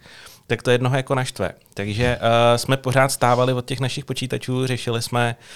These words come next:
eh, prostě střídali jsme se a, mm, nakonec, eh, jsme si řekli, „Hele, tak asi pořídíme prostě prodavače, no.“ Takže teďka tam máme skvělýho prodavače, musím pochválit, tak tady doufám, že nás poslouchá.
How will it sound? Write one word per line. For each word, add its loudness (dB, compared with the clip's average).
eh, 0
prostě -2
střídali 4
jsme 0
se 0
a, -2
mm, -6
nakonec, -4
eh, 0
jsme -6
si -6
řekli, -6
„Hele, -2
tak -10
asi -8
pořídíme -10
prostě -10
prodavače, -6
no.“ -18
Takže -10
teďka -6
tam -2
máme 0
skvělýho -2
prodavače, -2
musím -6
pochválit, -2
tak -12
tady -4
doufám, -6
že -8
nás -8
poslouchá. -8